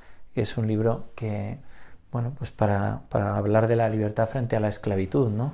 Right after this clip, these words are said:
La guerra constituyente que tiene Estados Unidos de, contra los esclavistas, ¿no? Que, que se ha convertido en el Día Nacional, ¿no? Bueno, pues ese, esa novela explica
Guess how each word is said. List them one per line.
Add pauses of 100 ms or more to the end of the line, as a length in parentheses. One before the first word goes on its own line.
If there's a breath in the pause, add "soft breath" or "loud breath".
La
guerra
constituyente
que
tiene
Estados
Unidos
de, (480 loud breath)
contra
los
esclavistas,
¿no?
Que,
que
se
ha
convertido
en
el
Día
Nacional, (520 loud breath)
¿no?
Bueno,
pues
ese,
esa
novela (100)
explica